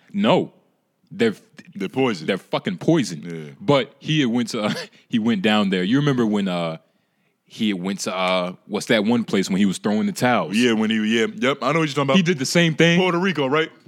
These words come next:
Speaker 1: Thank you.
Speaker 2: Yeah.
Speaker 1: He went to Puerto, he did the same thing, but with water.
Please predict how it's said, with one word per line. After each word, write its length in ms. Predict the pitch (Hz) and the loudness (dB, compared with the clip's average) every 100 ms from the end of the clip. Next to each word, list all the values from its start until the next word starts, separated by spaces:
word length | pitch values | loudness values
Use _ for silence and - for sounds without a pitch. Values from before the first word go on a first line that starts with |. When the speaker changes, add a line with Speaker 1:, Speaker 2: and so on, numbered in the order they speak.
| - | -10
Speaker 1:
Thank 240 | - 135 101 | -2 -2 -2
you. 120 | 87 131 | -8 -4
Speaker 2:
Yeah. 340 | 131 104 76 | -2 -2 -2
Speaker 1:
He 80 | 151 | 0
went 160 | 147 131 | 2 0
to 60 | |
Puerto, 240 | 110 139 135 | 0 0 0
he 120 | 151 | -2
did 140 | 143 110 | -2 -2
the 60 | |
same 300 | 98 120 123 | -2 0 0
thing, 220 | 101 113 | 0 0
but 100 | 95 | 0
with 160 | 85 82 | 0 0
water. 340 | 95 87 78 | 0 0 -2